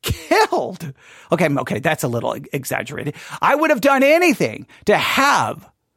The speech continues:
what is available to Christians today back when I first became a Christian. I, I, I didn't have money, but I would, I would go to the Bible bookstore whenever I had any money and b-,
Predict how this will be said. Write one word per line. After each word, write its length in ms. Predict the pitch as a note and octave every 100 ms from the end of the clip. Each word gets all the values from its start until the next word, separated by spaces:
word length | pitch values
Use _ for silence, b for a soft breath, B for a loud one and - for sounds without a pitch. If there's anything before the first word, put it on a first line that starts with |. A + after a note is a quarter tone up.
| _ _ -
what 180 | A3+
is 140 | B3+ G#3
available 580 | F#3 D3+ A#3 C#4 C4 A#3+
to 80 |
Christians 460 | - B3 A#3 G#3+ G3+
today 340 | F#3 G3+ F3
back 400 | C#3 - G3+ G#3+
when 140 | G#3 F#3
I 100 | F#3
first 320 | - G3+ -
became 300 | F3 E3 C#3+
a 20 |
Christian. 480 | - D3+ - - - B B B B B -
I, 220 | A3+ G#3 -
I, 340 | G#3+ C#4 B3+ A#3 -
I 140 | G3+ G#3+
didn't 240 | G#3+ G3
have 260 | E3 D#3 C#3+
money, 320 | A3 C4 B3+
but 220 | F#3+ D#3+
I 100 | D#3
would, 160 | D#3 D3+
I 100 | D3+
would 140 | D3
go 140 | D3+ D3
to 40 |
the 80 | C3
Bible 280 | C3+ C3+ B2+
bookstore 640 | A3+ - - A#3 A3+ - b b
whenever 360 | F3 F#3+ G3 G3+
I 80 | D#3+
had 300 | F3 G3 G#3+
any 200 | A3 A3
money 300 | A3+ A3+ D#3+
and 240 | D#3
b-, 80 | C3